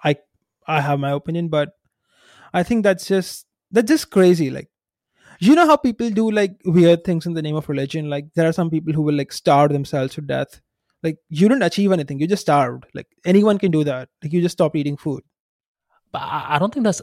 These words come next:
Speaker 2: actually crazy, man, because the thing with sound vibration is that it's something that does have an effect on the nervous system. So when this guy was bringing it up, it's not like he was, you know, sounding unhinged or anything. Uh, he's a pretty scientific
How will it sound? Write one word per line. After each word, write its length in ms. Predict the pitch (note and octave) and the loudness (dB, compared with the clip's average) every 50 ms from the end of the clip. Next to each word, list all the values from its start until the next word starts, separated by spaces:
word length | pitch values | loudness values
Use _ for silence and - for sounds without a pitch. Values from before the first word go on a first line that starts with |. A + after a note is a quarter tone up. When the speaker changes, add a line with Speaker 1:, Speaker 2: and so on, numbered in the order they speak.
| - - - | -14 -8 -6
Speaker 2:
actually 320 | C#3+ C#3 - - D3 A#2 | -4 -4 -2 0 -2 -2
crazy, 320 | - - - A2+ A#2 A#2+ A2 | -2 -2 -4 -2 -2 -2 -2
man, 220 | G2+ F#2+ F#2+ F#2+ | -4 -4 -6 -6
because 440 | - G#2 - A2+ G#2+ G2 F#2 - - _ - | -8 -6 -2 -2 -2 -2 -2 -6 -14 _ -14
the 140 | A2+ A#2 A2+ | -8 -8 -4
thing 220 | - C#3+ D3+ F3 | -2 -2 0 0
with 180 | F#3+ E3 - - | 0 0 0 -2
sound 300 | - - A2 A2 A#2 A2 | -2 -2 -2 0 0 0
vibration 600 | G#2+ G2 F#2+ G2 G2 G2+ - B2 A#2 A#2+ C3 - _ _ _ _ _ - _ - | -2 -2 -2 -2 -4 -4 -4 -4 -6 -6 -6 -10 _ _ _ _ _ -20 _ -6
is 160 | B2 A#2+ A2 | -6 -4 0
that 340 | B2+ A#2+ A2 G2+ - _ _ _ _ _ | 2 2 2 2 -2 _ _ _ _ _
it's 200 | - C3+ B2 - | -6 -6 -4 0
something 300 | - D#3+ D#3 - F#3 E3 C#3+ | 0 -2 0 0 -2 -2 0
that 260 | D3 C3+ A2 G2+ - _ _ - - | 0 0 0 0 -2 _ _ -12 -4
does 200 | A2 B2 B2 A#2 | 0 0 2 2
have 100 | C3 A#2+ | 2 -2
an 80 | A2+ G#2+ | -2 -2
effect 300 | F#2+ - A2+ G#2 - - | -4 -2 -2 -2 -2 -2
on 100 | G#2 F#2+ | -6 -6
the 80 | F#2 | -6
nervous 320 | F2+ F#2+ G2 F#2 - F2+ - | -8 -8 -8 -6 -8 -10 -8
system. 420 | - G2+ - - - F2+ F2+ F#2+ _ _ _ _ _ _ _ _ _ | -8 -8 -8 -10 -12 -12 -14 -16 _ _ _ _ _ _ _ _ _
So 140 | - - A#2+ | -4 -2 0
when 180 | A2+ B2 B2 | 0 0 0
this 160 | A2+ C3 B2 - | 0 -2 0 0
guy 100 | F#3 F#3 | 2 2
was 140 | F#3 C3 | 2 2
bringing 320 | G#2 - A#2+ A#2+ B2 A#2 G2 | 0 0 -2 -2 -2 -4 -4
it 120 | F#2 F2+ | -4 -4
up, 220 | F#2+ A2 A2 G2 - _ _ _ _ - | -2 -2 -2 -2 -4 _ _ _ _ -6
it's 160 | A#2+ - - | -6 -4 -2
not 180 | C3+ D3 D3+ D#3+ | -2 -2 0 0
like 160 | C#3+ A#2 - | 0 -2 0
he 100 | A#2+ A#2+ | -2 0
was, 280 | A#2+ A#2 G#2 - - _ _ _ _ _ _ | 0 0 0 -2 -6 _ _ _ _ _ _
you 160 | - A#2 A2 | -8 -6 -6
know, 60 | G#2 | -4
sounding 360 | F#2+ - A#2 A2 G#2+ A2 G#2+ G#2 | -2 -2 -2 -2 -2 -2 -6 -8
unhinged 520 | G#2 G2 G2 - A2+ A2 A2 - - - | -8 -10 -8 -4 -4 -4 -4 -2 0 2
or 100 | B2 B2+ | 2 2
anything. 380 | C3 C3 B2+ - D3 D3 D#3 - _ _ _ _ _ _ _ - - | 2 2 0 0 0 -2 -2 -4 _ _ _ _ _ _ _ -16 -10
Uh, 100 | - A2 | -8 -4
he's 200 | G2 A2 C3 D#3 | -2 0 2 2
a 60 | F#3 | 2
pretty 320 | - - - D#3 D#3 C3+ G#2+ | 0 0 0 0 0 0 0
scientific 680 | - - A2 A2 A2 - A#2+ G#2 A2 G2+ G2 _ _ | -2 -2 -2 -2 -2 -2 -4 -4 -4 -4 -6 _ _